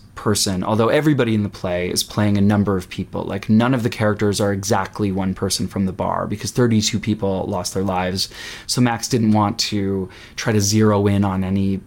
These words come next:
five or six of them. It felt, you know, disrespectful. So he chose to make composites of a few different people and create sort of the types of people that were in the bar. And so I'm playing a type of person, which was fun to then make a fully fleshed out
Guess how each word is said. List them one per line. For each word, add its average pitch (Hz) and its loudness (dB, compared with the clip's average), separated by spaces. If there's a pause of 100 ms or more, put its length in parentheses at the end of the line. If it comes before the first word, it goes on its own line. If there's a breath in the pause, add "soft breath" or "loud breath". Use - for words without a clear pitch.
(140)
five 95 -2
or 98 -4
six - -2
of 90 -8
them. 92 -4
It 95 -6
felt, - -6
you 107 -4
know, 90 -8
disrespectful. 98 -6
So - -4
he 110 -2
chose 95 -2
to - 0
make 101 -2
composites 104 -4
of 98 -6
a - -10
few 110 -2
different - -4
people - -8 (560 loud breath)
and 104 -4
create 101 -2
sort 98 -4
of 87 -6
the 98 -4
types - -2
of - -6
people 104 -8
that 98 -6
were - -4
in 98 0
the 92 -2
bar. 85 -6
And 120 -8
so - -2
I'm 95 -2
playing 92 -6
a - -4
type 107 -2
of 98 -6
person, 95 -2
which 156 0
was 165 0
fun 190 2
to 123 2
then 120 4
make 110 4
a 104 2
fully 104 2
fleshed 104 -2
out 117 -2